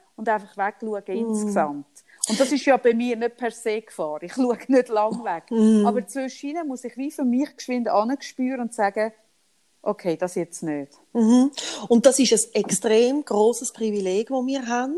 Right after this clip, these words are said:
Speaker 1: Mhm.
Speaker 2: Und gleichzeitig ist da auch eine Kraft drin. Ich habe nämlich gemerkt, dass ich, also ich bin seit sechzehn Jahren, ähm, damit konfrontiert, dass ich, ähm, bemerke, ähm, dass es wahnsinnige Diskriminierung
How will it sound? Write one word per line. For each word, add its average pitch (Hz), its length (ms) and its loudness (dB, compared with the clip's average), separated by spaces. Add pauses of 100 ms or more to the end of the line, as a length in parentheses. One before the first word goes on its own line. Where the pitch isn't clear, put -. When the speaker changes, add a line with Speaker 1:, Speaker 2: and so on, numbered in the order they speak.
Speaker 1:
Mhm. 233 400 6 (120)
Speaker 2:
Und 254 240 0
gleichzeitig 262 1200 0 (140)
ist - 280 -4
da 220 240 0
auch 220 220 0
eine 214 120 -4
Kraft - 440 -2
drin. 214 260 -2
Ich 220 160 -8
habe 254 180 -2
nämlich 240 260 -6
gemerkt, 226 520 -6
dass 240 140 -4
ich, 247 160 -6 (420)
also 233 160 0
ich - 100 -6
bin 269 120 2
seit - 280 -4
sechzehn 240 640 0
Jahren, 226 480 4
ähm, 240 220 -6
damit 226 220 -10
konfrontiert, 233 880 -4
dass 233 120 -4
ich, 233 200 -6
ähm, 208 340 -4 (400)
bemerke, 208 960 0
ähm, 196 400 -4
dass 190 240 -8
es - 300 -8 (180)
wahnsinnige 202 800 0
Diskriminierung 190 640 -6